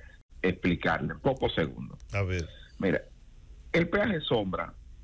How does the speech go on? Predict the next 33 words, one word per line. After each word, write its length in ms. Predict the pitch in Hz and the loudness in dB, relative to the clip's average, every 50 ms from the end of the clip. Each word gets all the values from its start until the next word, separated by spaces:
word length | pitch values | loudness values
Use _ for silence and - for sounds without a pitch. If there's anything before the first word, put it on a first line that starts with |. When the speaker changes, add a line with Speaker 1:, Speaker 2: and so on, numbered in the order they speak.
| - - - | -18 -4 0
Speaker 1:
es 100 | 107 110 | 2 2
una 180 | 123 147 147 139 | 4 4 4 2
especie 400 | 135 - 139 131 127 - 127 120 | 2 2 0 0 0 0 0 2
de 120 | 110 113 110 - | 2 2 2 2
seguro 500 | 110 98 104 113 117 117 104 104 98 90 | 4 4 6 6 6 4 4 4 2 0
que 100 | - 90 | -2 -6
se, 180 | - - 92 92 - - - - - - - - - - - - - - | -6 -8 -10 -12 -14 -18 -18 -18 -18 -18 -18 -18 -18 -18 -18 -16 -4 0
se 80 | - 98 | 2 4
usa 240 | 107 104 107 113 107 | 4 4 4 2 2
a 40 | 101 | 2
favor 260 | 120 101 104 107 107 | 2 2 2 2 2
del 140 | 110 110 107 | 2 0 0
concesionario 880 | - 104 101 - 104 98 - 120 117 120 113 98 92 82 85 104 107 - - - - - - - - - - - - - - - - - | -4 -8 -4 -2 -2 0 0 2 2 4 4 4 2 2 0 -2 -4 -6 -12 -20 -18 -18 -18 -18 -18 -20 -20 -20 -20 -20 -20 -14 -4 0
para 200 | - 101 101 101 | 2 4 4 4
garantizar 840 | 101 104 104 104 101 - 104 104 - 123 117 113 107 - - - - - - - - - - - - - | 4 2 2 0 -2 -4 -8 -6 -2 0 0 0 0 -2 -4 -8 -14 -20 -20 -20 -20 -20 -20 -20 -12 -10
que 100 | - 190 | -8 -4
se 160 | - - - | -4 -4 -2
cumpla 400 | - - 170 160 151 151 143 - | 0 0 0 2 2 2 2 2
con 140 | - 117 110 | 2 0 0
la 80 | 110 | 0
estimación 640 | 101 - 104 104 98 95 90 - - 117 113 123 123 | -2 -2 0 0 2 0 0 0 0 2 2 2 2
de 80 | 110 98 | 2 2
la 120 | 95 92 | 2 2
cantidad 380 | - 95 92 90 95 98 104 110 | 0 -2 -2 0 0 2 2 4
de 60 | 104 | 4
vehículos 720 | 101 101 104 110 104 - - 110 110 107 - - - - - - - - - - - - - | 4 4 2 2 0 0 -2 -2 -2 -2 -6 -10 -16 -18 -18 -18 -18 -18 -18 -18 -18 -4 0
que 100 | 104 98 | 2 4
va 120 | 98 101 | 4 4
a 40 | 113 | 4
usar 380 | 123 - - 120 107 110 113 110 - - - - - - - - - - - - | 2 0 0 -2 -2 -2 -4 -6 -12 -16 -20 -20 -20 -20 -20 -18 -18 -18 -12 -6
un 280 | - 95 107 110 104 | -2 0 2 2 2
proyecto 600 | 98 - 110 104 98 90 107 113 110 - - 107 95 | 2 4 4 4 4 4 2 2 0 -2 -6 -8 -6
vial. 300 | 87 80 71 76 - | -4 -4 -4 -4 -4